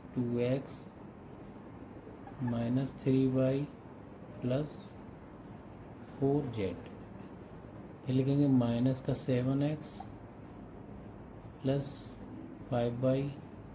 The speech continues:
माइनस जेड। उसके बाद थ्री एक्स माइनस वाई माइनस टू जेड। अब इसको हमें ऐड करना है। किस तरीके से ऐड करेंगे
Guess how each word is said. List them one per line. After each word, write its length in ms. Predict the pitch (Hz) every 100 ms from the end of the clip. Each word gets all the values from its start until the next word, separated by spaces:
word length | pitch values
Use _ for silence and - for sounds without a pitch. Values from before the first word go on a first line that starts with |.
| - - - - - - - - - - - - - - - - -
माइनस 500 | 113 113 117 139 - - - - - - 107 -
जेड। 360 | 101 92 - - - - - - - - - -
उसके 180 | - -
बाद 160 | 131 -
थ्री 320 | 123 123 127
एक्स 320 | 135 143 - - - - - - - - - - - - - - - - - - - - 120
माइनस 580 | 113 117 127 139 127 - - - - 123 113
वाई 340 | 120 120 139 151 - - - 120
माइनस 440 | 113 113 135 151 -
टू 100 | 107
जेड। 340 | 95 90 87 - - - - - - - - - - - - -
अब 120 | 147
इसको 240 | 143 - 160
हमें 160 | 160
ऐड 260 | 156 135 117
करना 280 | 107 98 101
है। 120 | - - - - - - - - - - - - - - - - -
किस 160 | 135 127
तरीके 260 | 135 131 135
से 100 | 135
ऐड 120 | 131
करेंगे 280 | 135 139